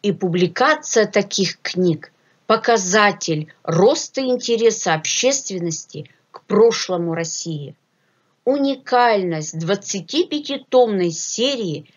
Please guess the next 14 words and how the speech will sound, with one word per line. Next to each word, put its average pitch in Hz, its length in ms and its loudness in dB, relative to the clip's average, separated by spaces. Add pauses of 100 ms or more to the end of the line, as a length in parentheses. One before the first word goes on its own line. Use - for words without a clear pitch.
(160)
в - 80 -10
сочетании 208 1040 -2
под 202 200 4
одной 285 420 2
обложкой 220 800 0 (140)
художественных 196 1000 -2
произведений, 165 1040 -4 (260)
воспоминаний 240 1040 2 (240)
современников, 196 1160 0 (260)
документов 262 800 0
эпохи 269 760 -4 (240)
и 202 140 0
комментариев 196 1120 -2 (140)
историков. 170 880 -6